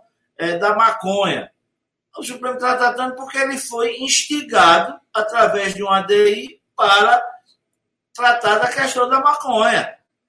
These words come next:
Então, o que ocorre é que, muitas vezes, a, nós mesmos,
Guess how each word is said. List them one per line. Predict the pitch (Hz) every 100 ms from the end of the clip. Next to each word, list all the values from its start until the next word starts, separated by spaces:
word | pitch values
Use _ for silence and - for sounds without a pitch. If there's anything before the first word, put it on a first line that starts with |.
| _ _ 208
Então, | 196 262 269 -
o | 247
que | -
ocorre | 262 - 185 202 254 208 147 -
é | 175
que, | - 226
muitas | 233 240 226 170
vezes, | 165 208 214 - -
a, | - - 190
nós | 214 269 294 240
mesmos, | 185 175 214 247 226 175